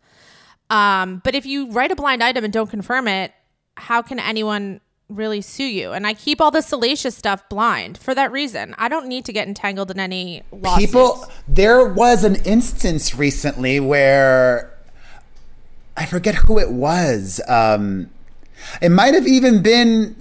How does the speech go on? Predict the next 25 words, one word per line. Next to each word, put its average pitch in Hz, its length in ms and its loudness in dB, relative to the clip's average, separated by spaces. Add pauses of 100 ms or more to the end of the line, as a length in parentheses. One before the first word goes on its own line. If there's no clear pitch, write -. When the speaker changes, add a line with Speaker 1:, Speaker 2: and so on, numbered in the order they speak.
Speaker 2:
Johnny 180 340 0
Depp 180 260 2
and 175 120 -4
Amber 175 320 2
Heard 175 380 0
related. 139 920 -2
Um, 117 360 0
like, 196 160 0
even, 277 180 0
actually, 277 260 0
that's 175 260 0
the 220 80 -4
perfect 180 400 0
example. 185 680 2
Like, 131 240 2
Johnny 170 380 2
Depp 190 360 2
wasn't 156 320 0
even 151 400 0
named 135 720 2 (360)
in 202 220 4
the 165 200 -2
Amber 165 360 2
Heard 160 680 0 (360)
article. 165 520 0